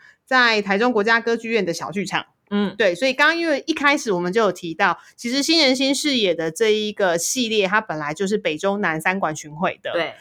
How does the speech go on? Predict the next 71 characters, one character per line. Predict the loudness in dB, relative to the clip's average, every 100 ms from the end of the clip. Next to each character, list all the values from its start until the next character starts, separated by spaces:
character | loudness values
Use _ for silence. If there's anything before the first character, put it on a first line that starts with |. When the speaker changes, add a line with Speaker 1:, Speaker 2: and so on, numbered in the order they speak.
| -10
Speaker 1:
对， | -4 -2 0
所 | 0
以 | 2 0
说， | 2 2
呃， | 4 2
它 | 0
是 | -2
国 | -2 -2
艺 | -2
会 | -2 0 0
协 | 0 -4
助 | -4 -8
挹 | -8 -8
注 | -8 -6
的 | -2 0 0 -2
资 | -6 -6 -2
源， | 0 -2 -4
就 | -10
是 | -6
让 | 0 2 0 -2
新 | -4 -2
的 | -2
创 | 0 0
作 | 2 0
者 | 0 -4 -6 _
他 | -4 -4
可 | -2
以 | -4 -2 0
有， | 2 0 -4 _
呃， | -2 0
充 | 0 0
足 | 0
的 | 0
资 | -2 -4
源， | 0 0 0
然 | 2
后 | 2 2
可 | 2
以 | 0
好 | 0 -2
好 | 0 0
的 | -2
投 | -6 -6
入 | -4 -6
创 | -2 -4 -4
作， | -6 -4 -4
然 | -6 -4
后 | 0 0
慢 | 0 0
慢 | 0 -2
的 | -4 -6
就 | -8
是 | -8
在 | -4 -4
剧 | -6
场 | -12 -12 -8
发 | -8
光 | -6 -8
发 | -6 -4
热。 | -4 -6 _ _ _
嗯， | -4 -2 -2
所 | 0
以 | 0
接 | -2 0
下 | 2
来 | 2
就 | -2
是 | -6 -8 -6
卫 | -2 2
武 | 2
营 | 0 -2